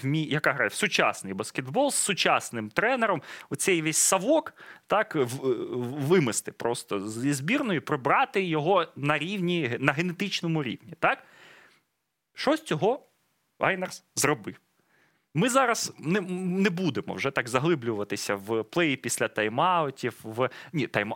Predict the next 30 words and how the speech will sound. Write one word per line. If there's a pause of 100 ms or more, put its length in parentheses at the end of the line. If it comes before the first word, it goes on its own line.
його
тайм-аут
з
Італією,
це,
конечно,
one
love,
це
історичний
момент,
епічний
момент
в
українському,
історії
українського
баскетболу. (260)
Але
я
про
це
писав:
що
оцей
вопрос
головний,
який
він
задав,